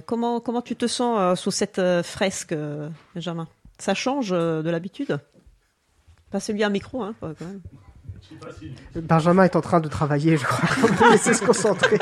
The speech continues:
Speaker 1: Pardon. Ah, j'avais pas vu l'oreillette.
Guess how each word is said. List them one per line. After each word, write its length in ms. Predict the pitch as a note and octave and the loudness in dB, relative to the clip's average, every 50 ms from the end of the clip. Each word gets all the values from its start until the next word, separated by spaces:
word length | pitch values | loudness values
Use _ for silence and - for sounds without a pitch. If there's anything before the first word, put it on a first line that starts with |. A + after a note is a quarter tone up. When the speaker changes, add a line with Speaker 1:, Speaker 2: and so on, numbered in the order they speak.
| - - E3 - - F#3 - - | 0 -6 -10 -14 -14 -20 -10 -4
Speaker 1:
Pardon. 300 | - A3 A#3 G3+ F3 C4+ - - - - - - - - - - - - - - | -2 -2 -2 -2 -4 -6 -6 -8 -16 -20 -20 -18 -16 -14 -14 -12 -12 -12 -2 4
Ah, 100 | E4 F4+ | 8 8
j'avais 240 | F#4+ C#4 B3 C#4 A3 | 8 8 8 6 6
pas 160 | - E4+ F4 | 6 6 4
vu 140 | D4+ F4+ F4+ | 4 4 4
l'oreillette. 400 | D#4 C#4+ C4+ B3+ B3+ A3 G#3 | 4 6 6 6 6 4 4